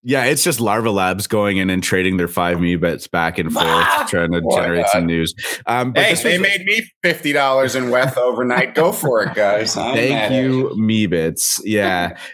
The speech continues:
Speaker 1: Um, <laughs> but this was a, it was interesting because, yes, this is happening. Uh, Dingaling took to Twitter to, um, address it as well. Let's look at what Lux is doing. Four dollars and seventy-two cents right now and killing it.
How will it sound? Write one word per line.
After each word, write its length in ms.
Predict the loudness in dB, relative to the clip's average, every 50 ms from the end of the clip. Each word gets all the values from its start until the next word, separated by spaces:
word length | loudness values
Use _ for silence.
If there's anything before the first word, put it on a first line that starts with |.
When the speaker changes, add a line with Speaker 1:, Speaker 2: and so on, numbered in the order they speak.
| -10 -4
Speaker 1:
Um, 500 | -2 0 0 0 0 0 2 2 2 2 0 -2 -4 -8 -6 -6 -4 -4 -4 -6
<laughs> 480 | -6 -6 -4 -4 -2 -2 -4 -2 0
but 160 | 0 2 2
this 160 | 2 2 2 0
was 160 | 0 0 0
a, 240 | 0 0 0 0 0
it 60 | 0
was 180 | 2 2 2
interesting 500 | 2 0 0 0 -2 0 0 0 0 0
because, 380 | 0 -2 0 0 0 0 0 -2 0
yes, 340 | 0 0 2 0 0 -2 -2
this 180 | -2 0 0 0
is 240 | 0 -2 -2 -2 0
happening. 640 | 0 2 2 2 0 0 0 0 2 0 0 -2 -2
Uh, 200 | -2 0 0 0
Dingaling 520 | 0 0 0 2 2 2 2 0 0 0 0
took 160 | -2 -2 -2
to 100 | -2 -2
Twitter 640 | -2 0 0 0 2 2 2 2 0 0 -2 -4 -6
to, 540 | -4 0 0 2 2 2 2 2 0 0 0
um, 460 | 0 0 0 0 0 0 0 -2 -2 -2
address 460 | -2 0 0 0 0 2 2 2 0
it 120 | 0 0
as 220 | 0 -2 -2 -2 -2
well. 260 | 0 0 0 0 0
Let's 220 | -2 -2 -2 -2
look 160 | -2 -2 -2
at 160 | -2 -2 -2 -2
what 240 | -2 -2 -2 -2
Lux 240 | -2 -2 0 0 -2
is 100 | -2 -2
doing. 360 | -2 -2 0 0 0 0 -2
Four 300 | -4 -6 -4 -2 -2 0
dollars 440 | 0 0 0 2 2 0 0 0 -2
and 100 | -4 -4
seventy-two 440 | -2 0 0 2 0 0 0 0 0
cents 280 | 0 0 0 0 0 0
right 140 | 0 0
now 160 | 0 0 0 0
and 180 | 0 -2 -4 -6
killing 320 | -6 -4 -2 0 0 0
it. 140 | -2 -2